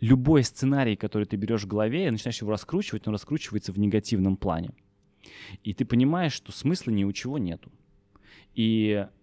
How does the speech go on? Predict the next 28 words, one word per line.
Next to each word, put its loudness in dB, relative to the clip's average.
тебе 2
обращаться 0
за 0
помощью — 0
это -8
кого-то -4
напрягать. -2
Легче 0
и 2
эффективнее, 0
и -6
правильнее 2
просто -2
закончить -2
дело -2
с -14
собой. -10
И 0
я, -2
я -4
не, 0
я, -2
короче, -6
ну, 0
это 0
реальная 6
история. 2
Ночью 2